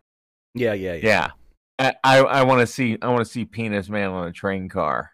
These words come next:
Speaker 2: That's, that's what I want.
Speaker 1: Well, Buck, I actually had to go back and look at this next story because I wasn't quite sure we hadn't done it already.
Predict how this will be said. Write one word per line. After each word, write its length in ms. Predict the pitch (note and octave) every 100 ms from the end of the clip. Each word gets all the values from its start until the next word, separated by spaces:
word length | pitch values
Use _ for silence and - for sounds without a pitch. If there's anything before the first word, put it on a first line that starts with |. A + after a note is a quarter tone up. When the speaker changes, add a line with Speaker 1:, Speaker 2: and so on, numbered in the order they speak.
| _ _ -
Speaker 2:
That's, 340 | G#2 G#2+ - -
that's 260 | A#2 A#2
what 120 | G#2+ F#2+
I 160 | G2
want. 320 | E2 D2 A#1+ _ _ _ _ _ _ _ _ - - - - _ _
Speaker 1:
Well, 160 | D#3 -
Buck, 260 | C3+ C#3+ -
I 100 | C#3
actually 380 | D3+ A3 - D#3+
had 240 | C3+ B2+
to 60 | G2+
go 120 | A2+
back 300 | G#2 G2 -
and 160 | F#2 F2
look 160 | F2+
at 80 | F2+
this 220 | F2 -
next 220 | E2+ -
story 380 | - E2 D#2+ D#2+
because 360 | E2 E2+ F#2+ E2
I 100 | F#2
wasn't 540 | F#2 G#2+ D3 F#3 E3 - - _
quite 380 | - A#2+ A#2+ -
sure 520 | - - A2+ G2+ G2
we 140 | G2
hadn't 500 | F#2 A#2 F#2 - G2+
done 200 | G#2+ A2
it 80 | A#2
already. 460 | E2 C2+ A1 -